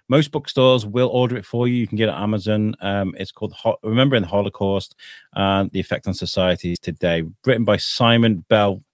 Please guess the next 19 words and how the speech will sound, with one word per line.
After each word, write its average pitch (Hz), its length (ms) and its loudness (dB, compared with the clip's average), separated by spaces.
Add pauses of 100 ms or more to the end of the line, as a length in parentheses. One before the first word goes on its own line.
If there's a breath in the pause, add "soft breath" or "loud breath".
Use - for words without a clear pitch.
Enjoy 156 320 4
this 151 160 2
episode. 127 500 0 (600)
If - 120 -8
you 135 40 0
have 131 100 2
any 131 120 0
comments, 113 380 0
if 98 80 -6
you 110 100 -2
want 123 180 2
to 104 400 -2
add 117 180 0
anything 104 360 0
to 104 120 -2
it, 104 160 0
please, 120 300 0
on 107 240 2
the 104 200 2